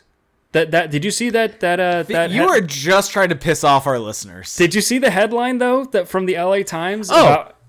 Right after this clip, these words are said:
Speaker 2: so can, can I, can I, I'll, I'll talk on that really quickly 'cause
Speaker 1: People
Speaker 2: there,
Speaker 1: ask me about the Clippers. I'm ignoring that question.
Speaker 2: there
Speaker 1: Dodging
Speaker 2: is a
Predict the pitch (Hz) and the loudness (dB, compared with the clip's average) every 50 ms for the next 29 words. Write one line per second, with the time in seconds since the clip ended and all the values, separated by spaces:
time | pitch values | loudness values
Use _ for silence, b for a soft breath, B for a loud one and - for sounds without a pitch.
0 | _ _ _ - 247 240 214 185 - - - - - - 208 208 - - 208 214 | _ _ _ 0 2 2 2 2 0 -6 -16 -16 -6 -4 -4 -4 -4 -2 0 0
1 | 220 214 180 214 214 214 208 190 - _ _ _ - - - - - - 180 214 | 0 0 -2 -2 0 0 -2 -2 -6 _ _ _ -20 -20 -20 -20 -6 0 2 2
2 | 285 277 - 220 254 262 - 208 202 190 - 185 160 143 123 123 131 127 127 123 | 2 2 2 0 0 0 2 0 0 0 -2 -4 -6 -6 -6 -8 -8 -8 -8 -10
3 | - 131 - - 131 127 - 151 139 151 175 - 208 202 180 180 - - 175 160 | -12 -14 -14 -12 -14 -8 -6 -4 -4 -2 0 2 4 6 6 6 4 4 2 2
4 | 151 143 143 139 - 147 131 - 123 117 117 113 - 147 143 139 143 131 135 135 | 2 2 0 0 0 -2 -2 0 -2 -6 -6 -6 -6 -4 -2 -2 -2 -2 -2 -2
5 | 135 127 127 123 117 117 - - 113 104 - - 104 104 123 _ _ _ 175 151 | -2 -2 -2 -4 -6 -8 -8 -8 -10 -10 -10 -14 -18 -20 -20 _ _ _ -12 -4
6 | 160 208 214 208 - 247 254 113 - 240 214 - | -2 0 2 4 4 4 4 4 2 0 0 -2